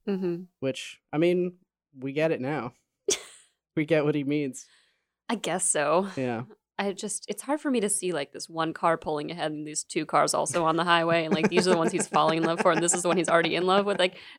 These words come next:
Speaker 1: are these two cars ever gonna catch up? No, what does
Speaker 2: Yeah.
Speaker 1: that falling mean? It just means that
Speaker 2: Yeah.
Speaker 1: they're on the highway? Like, I don't know what he means when he says, "I'm falling in love with you," 'cause I don't believe him.
Speaker 2: Yeah, I think it means that he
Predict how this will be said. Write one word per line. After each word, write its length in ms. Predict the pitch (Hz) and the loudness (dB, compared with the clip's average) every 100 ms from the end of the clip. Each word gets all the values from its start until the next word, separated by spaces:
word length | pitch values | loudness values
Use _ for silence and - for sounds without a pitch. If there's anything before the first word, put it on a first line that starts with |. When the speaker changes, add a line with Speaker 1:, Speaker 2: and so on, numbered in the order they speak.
| _ | _
Speaker 1:
are 60 | - | 4
these 140 | 285 359 | 4 6
two 140 | 381 | 6
cars 280 | 370 277 262 | 8 6 8
ever 160 | 214 226 | 6 6
gonna 180 | 214 | 4
catch 260 | 196 220 208 | 4 2 6
up? 220 | 190 254 | 6 6
No, 100 | 208 | 2
what 120 | 180 | 2
does 100 | 269 302 | 4 4
Speaker 2:
Yeah. 80 | |
Speaker 1:
that 80 | - | 0
falling 460 | - 202 208 202 185 | 4 6 8 6 4
mean? 180 | 185 175 | 2 0
It 60 | |
just 140 | 190 202 | -2 0
means 160 | 202 | 0
that 60 | 196 | 0
Speaker 2:
Yeah. 20 | |
Speaker 1:
they're 120 | 180 | 2
on 100 | 175 | 2
the 80 | 165 | 0
highway? 520 | 170 170 185 208 226 | -4 -6 -2 -2 -2
Like, 260 | 196 - _ _ | -4 -10 _ _
I 60 | 208 | -16
don't 160 | 285 240 | -8 -2
know 80 | |
what 120 | 240 240 | 0 0
he 120 | 254 | 0
means 260 | 233 254 | 2 0
when 100 | 233 | 0
he 100 | 196 | -2
says, 240 | 196 196 185 | -2 -2 -2
"I'm 120 | 160 | -2
falling 340 | 180 180 170 | 0 0 0
in 100 | 165 | -2
love 120 | 165 190 | -4 -4
with 140 | 185 | -6
you," 60 | - | -6
'cause 160 | - | 0
I 80 | 196 | 2
don't 200 | 226 240 | 2 2
believe 300 | 175 165 185 | 2 2 0
him. 160 | 143 - | -2 -4
Speaker 2:
Yeah, 280 | 135 117 139 - | -4 -6 -10 -14
I 80 | |
think 180 | 165 226 | -8 -4
it 60 | 214 | -2
means 260 | 214 214 196 | 0 -2 -2
that 140 | 185 | -2
he 560 | 175 185 185 185 180 | -2 -4 -2 -2 -4